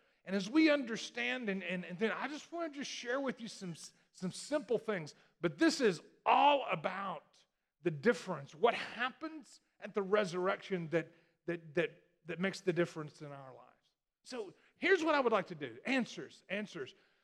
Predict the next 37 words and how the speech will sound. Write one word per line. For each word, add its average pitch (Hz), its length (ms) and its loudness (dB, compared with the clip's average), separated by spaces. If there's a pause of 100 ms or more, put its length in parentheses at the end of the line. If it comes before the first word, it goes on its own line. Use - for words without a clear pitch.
(440)
And 240 80 0
we're 285 80 4
gonna 311 180 6
go 277 260 6
through 233 460 2 (220)
the 180 80 -10
first - 360 2
one 240 160 -2
a 185 60 -2
quick, 381 340 2
a 254 80 -8
little 320 160 6
bit 349 200 4
quickly 202 360 4
because 220 560 -2
I 190 100 -10
shared 254 380 -4
this 226 220 -6
at - 80 -20
the 202 60 -8
first 196 240 2
of - 60 -18
the 196 120 -14
year. 196 220 -6 (360)
But, 208 160 2 (400)
but 208 140 2
basically 277 500 6
it's 233 120 -2
gonna 226 200 4
go 190 200 6
this 175 260 -2
way, 127 160 -18 (300)
is 196 160 2
that 196 180 2
the 214 80 6
resurrection, 214 920 0 (460)
uh, 175 340 0